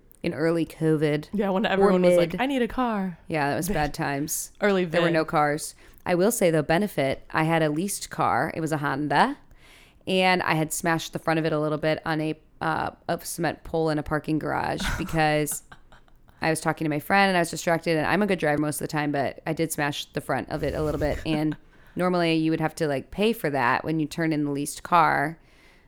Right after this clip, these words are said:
Speaker 1: Um, but they just took it back and they didn't even care. So
Speaker 2: Nice.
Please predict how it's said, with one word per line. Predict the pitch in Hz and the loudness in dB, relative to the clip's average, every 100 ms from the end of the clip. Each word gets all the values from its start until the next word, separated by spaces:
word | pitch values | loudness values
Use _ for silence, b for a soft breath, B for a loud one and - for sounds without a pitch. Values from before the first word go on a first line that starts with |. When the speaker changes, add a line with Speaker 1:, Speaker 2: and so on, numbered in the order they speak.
| - | -10
Speaker 1:
Um, | - 160 147 120 120 | -4 -2 -2 -4 -6
but | - 151 | -6 -2
they | 160 | -2
just | 156 - | -2 -6
took | - 147 | -6 -6
it | - - | -8 -6
back | 156 143 151 | -2 0 0
and | 151 | -4
they | 151 | -4
didn't | 151 151 | -2 0
even | 151 147 | 0 -2
care. | 156 151 147 147 | -2 -2 -2 -4
So | - - 147 147 175 - _ _ _ _ - | -6 -4 -2 -4 -6 -14 _ _ _ _ -4
Speaker 2:
Nice. | 220 233 - - | -4 -4 -8 -16